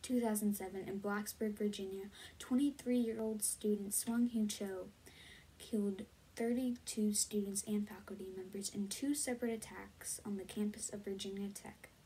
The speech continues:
and then he committed suicide. End quote. Quote, "December fourteenth, two thousand twelve, in Newtown, Connecticut, twenty-year-old Adam Lanza killed twenty-seven people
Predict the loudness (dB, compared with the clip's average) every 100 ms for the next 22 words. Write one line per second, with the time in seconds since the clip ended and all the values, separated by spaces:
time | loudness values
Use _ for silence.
0 | -18 -14 -10 -10 -10 -12 -12 -12 -10 -10
1 | -8 -10 -10 -18 -20 -20 -20 -20 -20 -14
2 | -8 -8 -8 -10 -12 -20 -20 -20 -20 -20
3 | -20 -20 -20 -20 -20 -20 -14 0 4 4
4 | 0 -20 -20 -20 -20 -8 2 6 8 6
5 | 4 0 -2 4 4 4 -2 -4 0 2
6 | 6 4 4 -6 -12 -8 -2 4 6 4
7 | 0 0 4 4 2 -2 -4 -6 -6 -6
8 | -6 -14 -16 -4 2 4 4 4 2 0
9 | -4 -4 -2 2 6 6 4 -2 -8 -8
10 | -10 -10 -4 0 2 2 4 6 6 6
11 | 2 -6 -8 -12